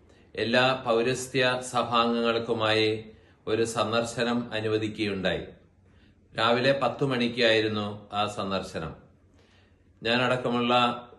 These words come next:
ഒരുപാട് പൗരസ്ത്യ സഭാ മേലധ്യക്ഷന്മാര്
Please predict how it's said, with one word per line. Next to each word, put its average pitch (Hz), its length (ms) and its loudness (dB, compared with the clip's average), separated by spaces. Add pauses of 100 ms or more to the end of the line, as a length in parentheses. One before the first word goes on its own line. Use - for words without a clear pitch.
(100)
ഒരുപാട് 117 840 2
പൗരസ്ത്യ 117 760 2 (140)
സഭാ 117 640 0 (420)
മേലധ്യക്ഷന്മാര് 110 1300 0